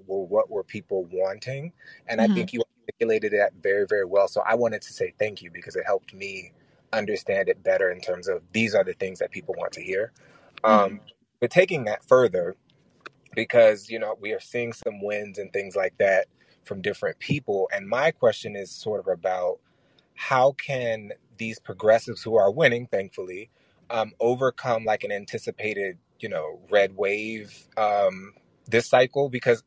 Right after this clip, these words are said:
Speaker 1: in, in the long, long story short, we all know that, like, it's great that we're getting these people to go up against, you know, in the general election in their races, but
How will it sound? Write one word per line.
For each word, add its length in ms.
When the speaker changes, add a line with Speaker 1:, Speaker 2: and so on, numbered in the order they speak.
Speaker 1:
in, 180
in 140
the 100
long, 460
long 160
story 200
short, 280
we 80
all 180
know 260
that, 160
like, 260
it's 140
great 280
that 120
we're 120
getting 260
these 160
people 280
to 120
go 240
up 160
against, 680
you 80
know, 200
in 180
the 120
general 380
election 380
in 140
their 160
races, 580
but 300